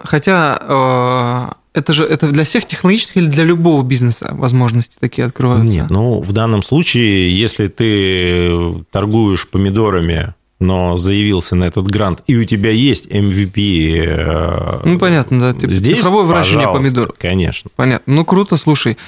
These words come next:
Speaker 1: учитывая, что у нас есть, э, люблю говорить, две крайности, э, предприниматели-консерваторы, которые, э,
Speaker 2: Которые консервируют
Speaker 1: да,
Speaker 2: помидоры.
Speaker 1: которые консервируют. Внедрение
Speaker 2: <laughs>
Speaker 1: Ц Р М-системы для них это просто как скрежет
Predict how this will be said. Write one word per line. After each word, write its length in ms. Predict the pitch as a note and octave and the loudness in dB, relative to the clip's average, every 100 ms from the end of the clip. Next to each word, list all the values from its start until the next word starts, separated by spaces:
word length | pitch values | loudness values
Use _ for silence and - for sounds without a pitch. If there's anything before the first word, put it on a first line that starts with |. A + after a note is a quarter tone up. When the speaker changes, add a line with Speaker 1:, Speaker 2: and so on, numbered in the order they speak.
| - | -4
Speaker 1:
учитывая, 380 | C#3+ G#3+ G3 D#3 | 0 0 2 0
что 180 | - C#3 | 0 0
у 40 | |
нас 240 | D3+ C#3+ | 2 2
есть, 320 | C#3 C3+ - - _ _ _ - | 2 0 -2 -14 _ _ _ -2
э, 300 | B2 A#2+ B2 | 0 2 2
люблю 260 | C3+ D3 | 2 2
говорить, 280 | C3+ C3+ B2 | 2 0 0
две 180 | C3+ D3+ | 2 0
крайности, 640 | C#3 D3 D3 B2+ - G#2+ - - - | 2 2 2 0 -2 -6 -6 -20 -4
э, 640 | A#2 A2 F#2 - G1+ - - - | -2 0 -2 -4 -6 -6 -10 -4
предприниматели-консерваторы, 1300 | B2 B2 C3 C3 B2 - A#2+ C3+ - D3 G3+ F3+ D#3 - _ _ _ _ | -4 0 0 2 0 -4 -2 0 0 0 0 0 -2 -4 _ _ _ _
которые, 580 | C#3+ D3+ C3+ A#2+ A2+ A2+ | 0 2 2 2 0 -4
э, 560 | B2+ A#2 A2+ A#2 A#2 A2+ | -2 0 0 0 -2 -2
Speaker 2:
Которые 340 | A#2+ A#2 A2+ - | -4 0 -2 0
консервируют 640 | C#3 C3 D#3+ F#3+ B2+ A#2 | 0 2 2 2 2 2
Speaker 1:
да, 60 | C#3+ | 2
Speaker 2:
помидоры. 180 | A#2+ A#2 | 2 2
Speaker 1:
которые 240 | B2 - | 2 2
консервируют. 480 | D#3+ D3+ F3+ E3 B2+ | 0 2 2 2 2
Внедрение 560 | B2+ E3+ G3 A3+ F#3+ F3 | 2 2 4 4 2 2
Speaker 2:
<laughs> 40 | |
Speaker 1:
Ц 60 | F3+ | 2
Р 80 | F3+ | 2
М-системы 560 | F3 F#3 E3+ A#3+ G3+ | 2 0 0 2 2
для 160 | D3+ D#3 | 2 2
них 240 | E3 D3+ | 2 0
это 200 | C3 - | -4 -6
просто 520 | - D3+ D#3 - A#2 A2 | -2 0 0 -4 -10 -8
как 260 | - - | -10 -10
скрежет 500 | - - D3+ C#3+ B2+ | -8 0 2 2 -2